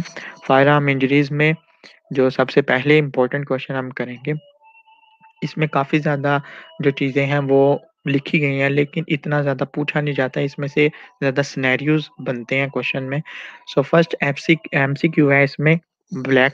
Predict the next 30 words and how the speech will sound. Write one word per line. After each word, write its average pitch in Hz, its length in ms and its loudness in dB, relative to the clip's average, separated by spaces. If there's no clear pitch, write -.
powder, 147 300 2
gun 143 240 0
powder 127 320 0
के 123 120 -2
ऊपर। 123 200 -4
तो 139 160 0
उसकी 139 200 -6
दो 135 160 2
types 139 320 -4
हैं, 143 100 0
black 127 260 4
powder 151 260 4
and 147 720 0
smokeless - 720 -4
powder। 117 280 2
Black 135 240 4
powder 156 240 4
जो 156 180 2
है, 147 220 -4
इनको 175 240 -4
याद 139 340 -6
करने 160 240 -8
का 160 120 -10
आसान 143 320 -6
तरीका 156 260 -4
ये 139 220 -4
है 139 80 -4
कि 151 160 -6
अगर 143 260 2
हमने, 139 420 -4